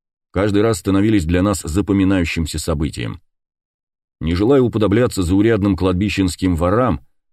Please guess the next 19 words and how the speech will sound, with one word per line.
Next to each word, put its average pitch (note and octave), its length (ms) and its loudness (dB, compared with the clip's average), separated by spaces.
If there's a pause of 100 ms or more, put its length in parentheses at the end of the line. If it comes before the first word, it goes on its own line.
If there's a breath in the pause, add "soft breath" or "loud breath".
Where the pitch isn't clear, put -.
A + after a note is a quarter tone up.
мы F#2+ 160 0
действовали A2+ 580 0
исключительно G2+ 640 -2
по G2 100 0
настроению G#2 680 0
и G2 100 -4
при F#2 180 0
наличии F#2+ 360 0
определенных F2+ 640 0
условий, A#2+ 520 2 (520)
включавших D#3 580 0
окружающую A2 680 0
обстановку, F2 580 -2
погоду, A2+ 500 -2 (380)
время C#3 320 2
года G2 280 2
и - 180 -6
фазу E2+ 380 -2
луны. D2 360 -2